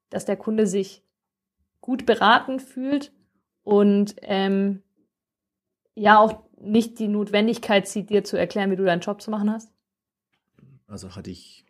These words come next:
Speaker 2: kann ich mich gar nicht erinnern, dass ich das jemals hatte, ehrlich gesagt. Ich glaub, das hängt ein Stück weit mit dem Auftreten zusammen.
Speaker 1: Mhm.
Speaker 2: Also wenn man, wenn man sich seiner Sache sicher ist und in der Beratung sicher ist, dann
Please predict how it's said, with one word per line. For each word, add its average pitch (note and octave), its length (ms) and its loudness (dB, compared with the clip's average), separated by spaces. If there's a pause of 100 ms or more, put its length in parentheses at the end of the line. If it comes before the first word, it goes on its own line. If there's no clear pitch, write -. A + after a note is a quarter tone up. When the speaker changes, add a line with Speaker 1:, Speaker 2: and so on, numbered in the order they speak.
Speaker 2:
kann F#2+ 140 -12
ich F#2+ 40 -8
mich F#2 100 -12
gar F#2+ 100 -2
nicht F#2 80 -2
erinnern, G#2 180 4
dass F#2+ 140 -2
ich - 80 -16
das F#2 180 -14
jemals F#2+ 400 -2
hatte, - 160 -4
ehrlich F#2 260 -10
gesagt. - 320 -20
Ich - 140 -20
glaub, C3 220 6
das B2+ 340 -2 (100)
hängt A#2+ 200 -8
ein A2 60 -10
Stück - 220 -8
weit - 360 -2 (240)
mit G#2+ 120 -10
dem F#2 100 -12
Auftreten G2 520 -6
zusammen. F2+ 500 -20
Speaker 1:
Mhm. G#3 340 -8 (300)
Speaker 2:
Also G2+ 240 -12
wenn A2 100 6
man, G#2+ 340 2
wenn A2 100 -4
man A2 100 -6
sich G#2+ 120 -8
seiner G#2+ 220 0
Sache G2 240 -2
sicher C3 400 2
ist - 300 -4 (560)
und G2 300 -14
in F#2+ 200 -14
der F2+ 80 -8
Beratung A2 600 4
sicher G#2 300 0
ist, G2 260 -6
dann F#2+ 340 -4